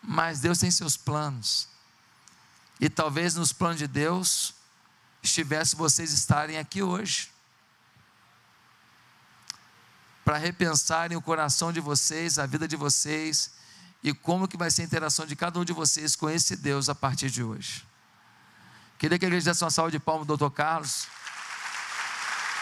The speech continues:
e pra família. Que Deus abençoe vocês.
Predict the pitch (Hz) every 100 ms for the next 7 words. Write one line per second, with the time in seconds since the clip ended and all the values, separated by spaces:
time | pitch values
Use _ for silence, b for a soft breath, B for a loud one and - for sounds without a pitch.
0 | - - - 147 165 160 165 151 147 135
1 | 113 - - - - - - - - -
2 | - - - - - - - - - -
3 | - - - - - - - - - -
4 | - 160 165 175 185 190 180 170 190 185
5 | 180 139 165 165 156 - -